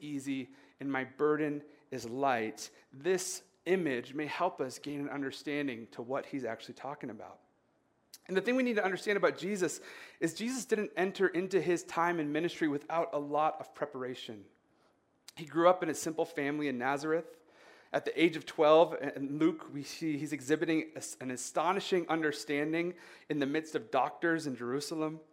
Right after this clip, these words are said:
He returns to his home then and lives with his parents and lives a simple life for probably eighteen years. We don't really know much about that life, but we assume he worked for his family. And then after receiving baptism from his kind of crazy cousin, John, um,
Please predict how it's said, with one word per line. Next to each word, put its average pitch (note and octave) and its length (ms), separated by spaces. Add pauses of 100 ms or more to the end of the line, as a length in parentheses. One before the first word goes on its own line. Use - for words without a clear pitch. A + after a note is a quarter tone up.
(800)
He E3+ 100
returns G#3 360
to F3+ 80
his D#3+ 140
home F3+ 300
then F#3+ 200
and C#3+ 140
lives E3+ 240
with E3+ 100
his C#3+ 120
parents E3+ 460
and D3 80
lives D#3 180
a C#3 60
simple D#3 360
life C#3+ 320
for C3 180
probably D3 420
eighteen C#3+ 360
years. C3+ 220
We C#3+ 80
don't D3 140
really C#3+ 140
know C3+ 260
much D3 260
about A#2+ 540
that B2+ 280
life, A#2 560
but C3 100
we C3+ 100
assume D3+ 340
he D#3+ 100
worked C3 300
for C#3 140
his B2 100
family. C#3+ 460 (1200)
And E3 120
then F#3 220
after F#3 300
receiving E3 460
baptism D#3+ 540
from D3 160
his C3+ 140
kind D3+ 160
of C3 80
crazy D3+ 280
cousin, D3+ 400
John, C#3+ 360 (460)
um, C#3+ 240